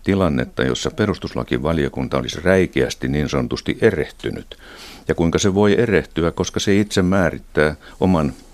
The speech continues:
ää, käsityksensä mukaisen moraalin. Kyllä perustuslakivaliokunnan jäsenistössä on aina nähtävissä, on, on ollut ja tulee olemaan nähtävissä se, että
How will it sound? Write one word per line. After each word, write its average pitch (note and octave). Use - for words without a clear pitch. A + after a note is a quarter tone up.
ää, C#2+
käsityksensä C#2
mukaisen C#2
moraalin. D#2
Kyllä D#2
perustuslakivaliokunnan F#2
jäsenistössä D#2+
on F2
aina G#2+
nähtävissä, C#2+
on, -
on C2
ollut G2+
ja F#2+
tulee G2
olemaan F2+
nähtävissä F2
se, F#2+
että -